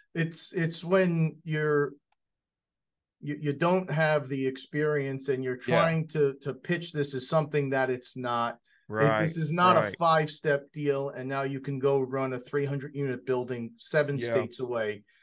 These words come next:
Speaker 2: Yeah.
Speaker 1: That's the stuff that gets under my skin,
Speaker 2: I mean,
Speaker 1: and
Speaker 2: this one that I'm gonna build is literally, like, two miles away from my house,
Speaker 1: Yeah,
Speaker 2: you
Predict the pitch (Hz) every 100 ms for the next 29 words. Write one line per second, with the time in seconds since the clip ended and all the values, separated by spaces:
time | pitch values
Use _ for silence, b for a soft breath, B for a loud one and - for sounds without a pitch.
0 | b 131 156 - - - 151 - 165 165
1 | 139 143 135 143 131 123 120 113 - 147
2 | 135 131 147 151 160 160 165 156 147 139
3 | 127 110 131 131 117 107 110 117 123 127
4 | 123 113 107 98 - - 120 113 104 104
5 | 101 98 101 98 87 69 98 76 143 104
6 | 101